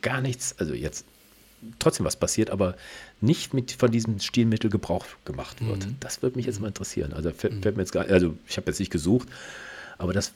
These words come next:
Speaker 1: fiel mir in diesem Zusammenhang noch ein. Ob das dann wirklich, ob da was fehlt, ob einem da was fehlt, das würde mich nur interessieren.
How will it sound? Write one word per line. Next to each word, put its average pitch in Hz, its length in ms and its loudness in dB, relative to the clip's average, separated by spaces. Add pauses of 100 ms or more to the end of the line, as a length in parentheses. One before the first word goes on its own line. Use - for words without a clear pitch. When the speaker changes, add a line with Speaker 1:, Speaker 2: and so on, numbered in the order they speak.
Speaker 1:
fiel 123 160 2
mir 117 60 4
in 104 60 2
diesem 104 300 -2
Zusammenhang 107 380 0
noch - 200 -4
ein. 92 220 4
Ob - 180 -8
das - 200 2
dann 98 180 4
wirklich, 123 540 0 (880)
ob 110 100 4
da 113 100 6
was 117 140 4
fehlt, - 500 0
ob - 200 -6
einem 98 100 2
da 95 140 2
was 95 160 -4
fehlt, - 340 -4
das - 200 -8
würde 101 140 -2
mich 92 160 -6
nur 85 80 -6
interessieren. 64 560 -6